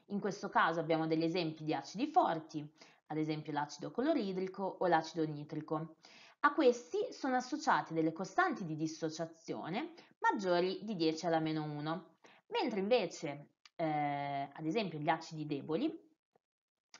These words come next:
hanno un equilibrio di dissociazione in acqua e la loro costante di dissociazione è solitamente inferiore a dieci alla meno quattro. Bene, ora che abbiamo finito con la parte teorica, facciamo un piccolo esercizio per fissare i concetti appresi.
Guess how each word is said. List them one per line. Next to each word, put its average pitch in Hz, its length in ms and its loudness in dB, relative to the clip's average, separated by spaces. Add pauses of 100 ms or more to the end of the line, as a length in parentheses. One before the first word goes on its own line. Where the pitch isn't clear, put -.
(580)
hanno 185 440 0
un 190 160 0
equilibrio 185 520 2
di 156 120 -2
dissociazione 156 720 -10
in 160 80 -8
acqua 302 520 -2 (380)
e 392 140 2
la 240 100 10
loro 196 320 6
costante 156 560 -4
di 156 140 -4
dissociazione 196 1080 -4
è 214 180 -2
solitamente 202 760 -2
inferiore 196 800 -2 (240)
a - 100 0
dieci 156 520 -4
alla 156 200 0
meno 147 280 -6
quattro. 156 680 -6 (2500)
Bene, 226 380 -2
ora 311 240 4
che 233 100 -2
abbiamo 196 320 0
finito 214 340 -4
con 165 100 4
la 165 100 4
parte 170 260 -2
teorica, 220 760 0
facciamo 185 320 -2
un 175 60 -2
piccolo 185 280 0
esercizio 196 560 -4
per 185 160 -6
fissare 156 640 -4
i - 80 -8
concetti 156 480 -6
appresi. 160 600 -8